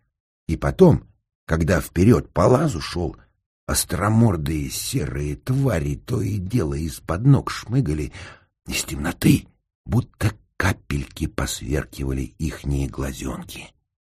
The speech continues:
Пацаны рассказывали, Прошлой зимой крысы с голодухи обезумели, и пьянчуги, что в погребе уснул, нос и уши отъели.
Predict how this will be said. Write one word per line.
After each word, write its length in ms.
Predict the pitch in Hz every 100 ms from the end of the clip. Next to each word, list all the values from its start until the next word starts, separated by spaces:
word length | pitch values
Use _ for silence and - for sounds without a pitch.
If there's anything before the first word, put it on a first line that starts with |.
| _ _ _ _
Пацаны 480 | 80 - 92 101 113
рассказывали, 800 | 85 73 117 120 85 85 76 - - _
Прошлой 400 | - 98 98 98
зимой 340 | 80 107 131 90
крысы 480 | - 80 143 - 73
с 100 | 69
голодухи 640 | 71 87 117 139 120 92
обезумели, 720 | 87 87 104 98 175 127 87
и 220 | 80 -
пьянчуги, 880 | 110 - 87 117 - - 175 113 85 - - - _
что 240 | - -
в 100 | 123
погребе 540 | - 165 110 90 73 80
уснул, 500 | 113 - 131 82 - _ -
нос 480 | 117 180 185 - -
и 160 | 135 - -
уши 440 | 202 131 - - -
отъели. 680 | 90 - 107 139 57 -